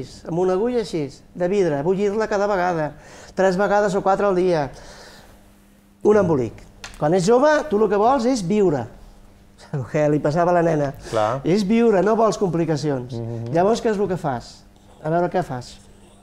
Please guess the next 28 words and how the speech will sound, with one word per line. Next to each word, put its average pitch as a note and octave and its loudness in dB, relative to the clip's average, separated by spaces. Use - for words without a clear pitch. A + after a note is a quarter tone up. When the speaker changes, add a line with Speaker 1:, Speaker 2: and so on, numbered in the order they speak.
Speaker 1:
I, D#3+ -2
i D#3 0
estàs F#3+ 0
amb G3 2
un, A3+ 0
amb E3 2
una G#3+ 4
línia G3 4
així A3 0
que G3+ 0
dius, E3 0
lo F#3 4
correcte A#3 4
és B3 4
això, G3+ 2
però E3 4
és E3+ 2
que A#3+ 0
a G#3+ 2
mi A3 2
m'agrada A3 2
lo F#3+ 4
altre, C#3+ -2
i E3 -8
Speaker 2:
Clar. D#3+ 0
Speaker 1:
m'agrada F#3 2
lo G3+ 2
altre. D3+ -2